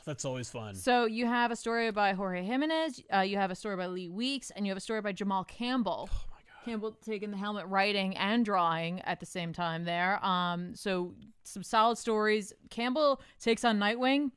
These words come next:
Speaker 2: So much fun.
Speaker 1: Yes.
Speaker 2: Uh, Weeks focuses on Gordon. I
Speaker 1: Yay.
Speaker 2: re-, I actually really like that story. It's, it's pretty dope. I, I kinda actually wish it was a little longer and had a little bit more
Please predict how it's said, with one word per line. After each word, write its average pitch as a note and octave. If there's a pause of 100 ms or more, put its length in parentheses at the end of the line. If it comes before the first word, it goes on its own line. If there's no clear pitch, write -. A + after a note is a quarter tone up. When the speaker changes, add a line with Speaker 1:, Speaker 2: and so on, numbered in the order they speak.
Speaker 2:
So -
much G#3+
fun. A3
Speaker 1:
Yes. B2+
Speaker 2:
Uh, G3+
Weeks B3
focuses A3+
on G3
Gordon. A#3+ (180)
I D3+
Speaker 1:
Yay. A#3
Speaker 2:
re-, A3
I G#3
actually G#3+
really G3
like E3+
that D#3
story. E3+
It's, E3+
it's -
pretty B3+
dope. G3
I, F#3 (100)
I F#3+
kinda B3+
actually B3+
wish G#3
it A3+
was F#3
a F#3+
little F#3+
longer F#3
and F3
had E3+
a -
little F3
bit E3
more E3+